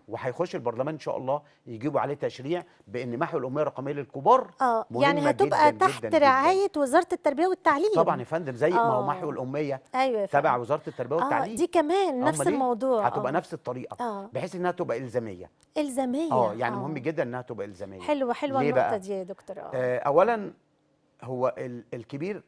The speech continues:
Speaker 1: آه، زي ما قلت لحضرتك، هو عايز
Speaker 2: الحد
Speaker 1: يستخدم
Speaker 2: الأدنى بس
Speaker 1: الح-،
Speaker 2: من
Speaker 1: آه،
Speaker 2: الاستخدام.
Speaker 1: الحاجات اللي هي
Speaker 2: آه.
Speaker 1: الشخصية بتاعته.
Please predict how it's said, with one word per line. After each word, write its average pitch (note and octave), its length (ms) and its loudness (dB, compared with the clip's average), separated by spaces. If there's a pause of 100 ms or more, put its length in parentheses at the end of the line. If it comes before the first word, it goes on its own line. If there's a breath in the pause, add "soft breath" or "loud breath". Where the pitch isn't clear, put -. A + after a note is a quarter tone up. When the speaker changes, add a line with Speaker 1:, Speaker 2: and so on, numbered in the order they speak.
Speaker 1:
آه، A#2 300 -8
زي A2 140 -4
ما D3+ 80 -8
قلت D#3+ 120 -6
لحضرتك، D3 460 -8 (600 soft breath)
هو B2+ 260 -2
عايز F3+ 680 -6 (720)
Speaker 2:
الحد B2+ 100 -4
Speaker 1:
يستخدم G3 840 -2
Speaker 2:
الأدنى D4+ 500 -2
بس C4+ 140 0
Speaker 1:
الح-، - 120 -4
Speaker 2:
من C#4+ 40 2
Speaker 1:
آه، D4 100 4
Speaker 2:
الاستخدام. C#4+ 340 8
Speaker 1:
الحاجات G#3+ 360 2
اللي F3+ 120 4
هي F3 60 8
Speaker 2:
آه. - 20 8
Speaker 1:
الشخصية F#3 380 -2
بتاعته. - 400 -2